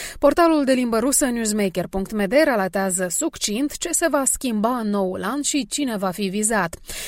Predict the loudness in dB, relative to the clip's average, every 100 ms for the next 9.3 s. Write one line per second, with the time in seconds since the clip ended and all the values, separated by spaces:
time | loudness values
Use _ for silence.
0 | -8 -2 2 2 2 2 2 0 2 2
1 | 0 -4 -4 -4 -4 -2 -2 0 0 2
2 | 2 2 2 0 0 0 0 -2 -2 -2
3 | -2 0 0 0 0 0 0 0 -2 -2
4 | -2 -2 -2 -2 -2 -4 -4 -4 -4 -4
5 | -4 -2 -2 -2 -2 -2 -4 -4 -4 -4
6 | -2 -2 0 -2 0 -2 -4 -8 -4 -2
7 | 0 -2 -2 -4 -2 0 -2 -2 -4 -6
8 | -6 -4 -4 -2 -4 -2 -4 -2 0 0
9 | 0 -2 -2